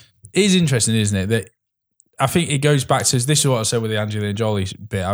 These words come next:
I think I probably started that sentence and then got, got distracted.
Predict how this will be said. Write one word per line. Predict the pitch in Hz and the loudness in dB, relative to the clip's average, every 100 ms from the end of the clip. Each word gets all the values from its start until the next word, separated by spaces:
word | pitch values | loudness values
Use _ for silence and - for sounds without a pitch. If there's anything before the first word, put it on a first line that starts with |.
| 101 | -4
I | 101 | -6
think | 98 101 | -4 -4
I | |
probably | 98 104 | -2 -2
started | 98 123 107 101 | -2 0 -2 -4
that | 98 | -6
sentence | 113 98 95 | -4 -4 -6
and | 107 104 | -8 -8
then | 104 104 - - | -8 -10 -14 -8
got, | 113 98 - - | -6 -6 -12 -10
got | - 98 | -6 -4
distracted. | 110 120 92 101 | -2 -2 -2 -4